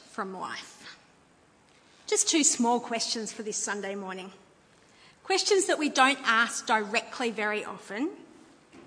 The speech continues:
but we do live out the, whatever our answers are to those questions every moment of every day. I wonder what our lives say about our true answers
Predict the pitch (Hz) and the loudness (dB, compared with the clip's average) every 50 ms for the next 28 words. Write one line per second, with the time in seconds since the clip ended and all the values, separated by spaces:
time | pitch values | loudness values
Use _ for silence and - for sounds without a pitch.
0 | - - - - _ - - 262 - 277 285 254 - - 311 330 349 349 330 302 | -20 -20 -20 -20 _ -4 -4 -2 -2 0 -2 -2 -2 -2 0 2 4 4 4 2
1 | 302 240 247 233 233 - - 226 - 220 - - - - - - 240 285 269 277 | 2 2 4 4 4 2 0 -4 -6 -6 -6 -8 -16 -18 -6 0 2 4 4 6
2 | 285 285 277 247 233 233 220 - - 240 233 254 254 - - - 254 208 - - | 6 6 6 6 6 6 4 2 0 0 -2 -2 -2 -2 -2 -2 -2 -2 -2 0
3 | 202 202 208 208 214 220 214 - - 233 196 202 202 202 - - - 220 202 - | 0 2 2 2 0 -2 -4 -6 -6 -4 -4 -4 -2 -2 -4 -4 -4 -4 -4 -4
4 | - - - 190 175 175 165 185 - - - - - - _ _ _ _ - - | -4 -6 -6 -10 -10 -12 -12 -12 -10 -10 -10 -10 -14 -18 _ _ _ _ -6 -4
5 | 240 226 214 262 247 226 208 202 202 202 196 180 139 - - - - - - - | -4 -2 0 0 0 0 0 -4 -4 -6 -8 -10 -12 -10 -6 -6 -6 -6 -8 -14
6 | - - _ _ _ _ _ - - - 233 208 - - 208 202 190 196 190 185 | -20 -20 _ _ _ _ _ -18 -10 -8 -8 -8 -6 -8 -12 -12 -10 -10 -12 -10
7 | 185 170 139 82 104 - - - - - - - _ _ _ _ _ _ _ _ | -10 -10 -10 -10 -12 -14 -20 -20 -20 -20 -20 -20 _ _ _ _ _ _ _ _
8 | _ _ _ _ _ _ _ _ _ _ - - - - - - 262 254 285 294 | _ _ _ _ _ _ _ _ _ _ -20 -20 -20 -10 -4 0 4 6 6 6
9 | 302 302 277 277 269 240 226 220 226 220 220 220 226 240 220 - - - - 220 | 6 6 6 6 8 8 8 6 6 6 6 6 6 4 2 -2 -6 -6 -4 -4
10 | 202 196 185 185 180 185 - - - _ _ _ _ - 247 240 - 240 214 220 | -4 -4 -6 -8 -10 -14 -16 -20 -20 _ _ _ _ -14 -10 -6 -2 0 0 2
11 | 220 220 220 220 - - - - 247 240 233 226 196 190 202 - - - - 208 | 2 0 0 -2 -4 -4 -2 0 0 2 2 2 0 -2 -6 -10 -10 -10 -8 -8
12 | 180 175 190 - - - - - | -8 -10 -8 -8 -8 -8 -10 -12